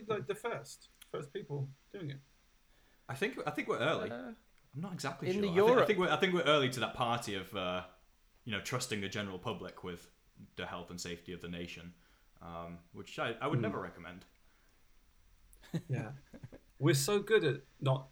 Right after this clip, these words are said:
Speaker 1: getting overexcited and just going mental, aren't we? We're really good, good at, at doing that, the Brits. It's not
Speaker 3: Yeah,
Speaker 1: like
Speaker 3: like
Speaker 1: we, like, a, you know, a drunken rampage or anything.
Speaker 2: Hmm.
Speaker 1: It's just
Speaker 3: Yeah, I think other European countries are looking at the statistics, and if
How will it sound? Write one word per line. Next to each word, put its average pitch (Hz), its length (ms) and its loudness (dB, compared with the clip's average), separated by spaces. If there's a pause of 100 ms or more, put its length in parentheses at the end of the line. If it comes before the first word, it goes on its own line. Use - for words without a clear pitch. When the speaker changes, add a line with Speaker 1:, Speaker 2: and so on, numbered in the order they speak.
(220)
Speaker 1:
getting 127 400 2
overexcited 123 760 0
and 104 100 0
just 120 220 -2
going 113 240 -2
mental, 117 460 -4 (140)
aren't 127 180 0
we? 104 100 -6 (320)
We're 110 60 -8
really 131 240 0
good, 190 360 0
good 135 140 4
at, - 100 0 (760)
at 123 120 -2
doing 104 260 4
that, 113 200 0 (220)
the 135 80 -2
Brits. 127 580 -2 (1200)
It's 135 160 4
not 156 120 12
Speaker 3:
Yeah, 180 40 12
Speaker 1:
like 170 220 12
Speaker 3:
like 127 80 8
Speaker 1:
we, 143 80 10
like, 123 320 4
a, 127 200 6 (680)
you 135 100 2
know, 107 220 4 (380)
a 117 80 2
drunken 120 500 2
rampage 113 540 2
or 101 80 -2
anything. 101 340 -4
Speaker 2:
Hmm. 110 80 -10 (260)
Speaker 1:
It's - 160 -12
just - 380 -10 (560)
Speaker 3:
Yeah, 202 200 8
I 202 40 4
think 320 260 2
other 233 160 8
European 220 480 12
countries 170 400 4
are 135 40 6
looking 143 300 2
at 135 100 2
the 127 60 -2
statistics, - 720 -4
and 127 180 4
if 120 140 -4